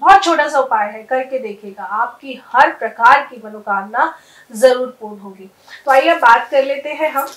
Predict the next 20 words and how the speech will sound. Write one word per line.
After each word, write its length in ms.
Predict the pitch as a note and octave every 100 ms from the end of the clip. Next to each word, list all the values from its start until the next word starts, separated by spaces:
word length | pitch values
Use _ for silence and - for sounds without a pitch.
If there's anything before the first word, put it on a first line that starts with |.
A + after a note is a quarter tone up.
| _ _ _ _ _ _ -
जो 200 | B3 C#4
जन्म 280 | A#3+ B3+
कुंडली 280 | C4+ C#4 D4+
हमारे 320 | C4 B3 A#3
पास 340 | - A3+ A#3 A#3+
आई 200 | G#3+ A3+
है, 200 | C#4+ - _ _ _
जन्म 260 | B3 C4 C4+
कुंडली 240 | C4 C4
का 80 | B3+
विश्लेषण 480 | B3+ - A#3+ C4 B3+
कर 180 | A#3+ A3+
लेते 220 | A3+ B3+
हैं 100 | C4
और 180 | B3+ G#3+
जानते 460 | A3 G#3 G#3 C#4
हैं 200 | A#3+ A#3 -
कि 100 | A#3
जन्म 400 | - A3 C4+ C#4
कुंडली 440 | A3+ G#3 A3+